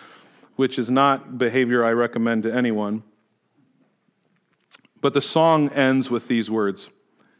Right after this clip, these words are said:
"In my best behavior, I'm really just like him.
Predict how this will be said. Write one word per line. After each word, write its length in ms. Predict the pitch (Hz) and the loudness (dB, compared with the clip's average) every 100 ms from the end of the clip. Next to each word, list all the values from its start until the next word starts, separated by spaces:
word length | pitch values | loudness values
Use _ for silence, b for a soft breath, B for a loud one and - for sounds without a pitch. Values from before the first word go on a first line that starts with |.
| _ _ _ | _ _ _
"In 140 | 139 139 | 0 2
my 120 | 127 | 2
best 320 | 120 143 - | 2 0 -2
behavior, 480 | 120 139 131 117 104 | -2 0 0 0 0
I'm 180 | 110 113 | 0 0
really 280 | 123 113 | 0 0
just 280 | 101 107 - | -2 -4 -4
like 240 | 101 92 - | -4 -4 -8
him. 260 | 87 87 | -10 -10